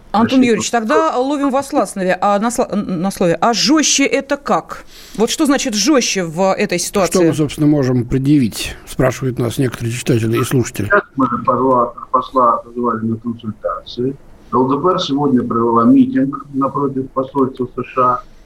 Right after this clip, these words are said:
Speaker 1: где мы выразили, э, решительный протест против подобных заявлений.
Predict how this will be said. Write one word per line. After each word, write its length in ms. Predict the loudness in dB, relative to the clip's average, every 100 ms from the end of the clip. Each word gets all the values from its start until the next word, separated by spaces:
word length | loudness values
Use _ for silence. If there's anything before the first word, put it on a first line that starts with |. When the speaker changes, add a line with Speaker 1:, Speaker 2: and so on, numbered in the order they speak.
| -12
Speaker 1:
где 260 | -4 2 2
мы 180 | 4 2
выразили, 560 | 2 2 2 0 0
э, 640 | -2 -4 -2 0 2 2 0
решительный 560 | 0 -2 0 0 0 0
протест 520 | -2 0 0 0 -2
против 320 | -2 -2 -4 -6
подобных 540 | -2 0 2 2 0 0
заявлений. 680 | 2 2 0 0 0 -2